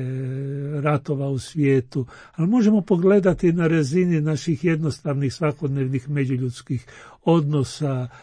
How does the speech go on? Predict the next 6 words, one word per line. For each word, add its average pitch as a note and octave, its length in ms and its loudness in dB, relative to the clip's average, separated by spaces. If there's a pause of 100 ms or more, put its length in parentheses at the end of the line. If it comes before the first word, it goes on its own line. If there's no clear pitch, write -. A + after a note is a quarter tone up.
(200)
e, D3 420 4 (160)
podjela, C#3+ 920 4 (680)
e, A3+ 80 0
i E3+ 40 4
ne G#3+ 180 6
samo, D3 920 0